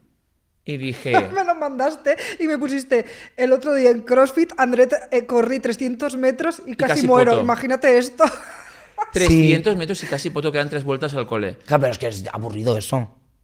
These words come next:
Speaker 3: Tres vueltas a un cole.
Speaker 1: Bueno, da igual, pero yo vi veinte kilómetros y dije, "¿Eso se puede hacer real?".
Speaker 3: Claro.
Speaker 1: Pero yo, gente,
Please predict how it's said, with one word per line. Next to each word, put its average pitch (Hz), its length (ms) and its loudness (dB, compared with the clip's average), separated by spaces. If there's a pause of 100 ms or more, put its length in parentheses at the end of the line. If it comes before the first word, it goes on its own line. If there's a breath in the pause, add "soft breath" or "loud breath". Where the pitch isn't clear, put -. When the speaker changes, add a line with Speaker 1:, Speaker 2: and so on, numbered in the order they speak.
(120)
Speaker 3:
Tres 117 160 -2
vueltas 104 280 -4
a - 20 -2
un 107 100 -4
cole. 104 380 -4
Speaker 1:
Bueno, 110 240 -6
da 120 60 -2
igual, 123 500 4
pero 147 180 6
yo 139 160 2
vi 170 360 0
veinte 135 580 -2
kilómetros 156 400 -8
y 170 60 -6
dije, 131 300 -10
"¿Eso 123 180 -8
se 113 120 -10
puede 113 220 -6
hacer 107 240 -8
real?". 104 400 -8 (460)
Speaker 3:
Claro. 135 240 -2
Speaker 1:
Pero 131 120 2
yo, 120 140 2
gente, 123 640 -4